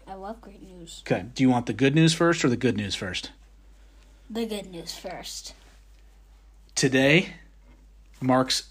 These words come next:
Speaker 2: a moment in history where we do not have a single apology or clarification.
Speaker 1: <laughs>
Speaker 2: We're free. We got a free, sh-, <laughs> a clean sheet.
Speaker 1: I know you guys are sad about that.
Speaker 2: And shocked.
Speaker 1: And shocked.
Speaker 2: But we're not making anybody angry.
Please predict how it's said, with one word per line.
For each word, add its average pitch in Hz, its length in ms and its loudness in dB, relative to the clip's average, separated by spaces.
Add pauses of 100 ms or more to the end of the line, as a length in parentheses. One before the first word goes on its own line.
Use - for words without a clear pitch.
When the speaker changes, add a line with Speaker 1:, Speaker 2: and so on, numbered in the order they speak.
Speaker 2:
a 117 160 -4
moment 127 320 2
in 139 60 6
history 135 420 0
where 110 180 -4
we 123 240 2
do 131 180 0
not 123 260 2
have 123 180 0
a 113 60 -6
single 143 440 2
apology 170 680 2 (580)
or 180 180 6
clarification. 175 1080 6 (120)
Speaker 1:
<laughs> - 120 -10
Speaker 2:
We're 156 120 10
free. 196 320 6
We 135 120 6
got 175 100 10
a 160 40 6
free, 185 260 6
sh-, - 160 2 (280)
<laughs> - 280 2
a - 60 2
clean 226 340 4
sheet. 220 440 4 (260)
Speaker 1:
I 277 120 6
know 339 140 8
you 349 240 8
guys 339 280 10
are 311 160 6
sad 285 360 6
about 277 400 6
that. 277 400 8 (260)
Speaker 2:
And 139 180 8
shocked. 127 580 4
Speaker 1:
And 302 320 8
shocked. 277 800 6 (560)
Speaker 2:
But 147 140 8
we're 147 80 8
not 151 120 10
making 175 260 8
anybody 165 360 8
angry. 143 440 6